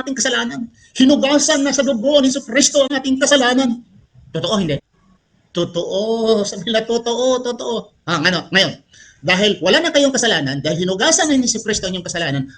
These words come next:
bakit pa pumupunta kayo ng simbahan at humihingi kayo ng tawad sa inyong kasalanan? Tuwing nagdarasal kayo, humihingi kayo ng patawad sa inyong kasalanan. "Panginoon, patawarin mo ako. Panginoon, patawarin mo ako." Ilang beses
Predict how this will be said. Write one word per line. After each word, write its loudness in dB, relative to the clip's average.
bakit 0
pa -2
pumupunta 0
kayo 4
ng 4
simbahan 0
at -4
humihingi 4
kayo 2
ng -4
tawad 2
sa -2
inyong -4
kasalanan? -2
Tuwing 4
nagdarasal 2
kayo, 2
humihingi 4
kayo 2
ng 0
patawad -4
sa -6
inyong -2
kasalanan. -2
"Panginoon, -2
patawarin -4
mo 2
ako. -6
Panginoon, 0
patawarin -2
mo -4
ako." -14
Ilang 2
beses 2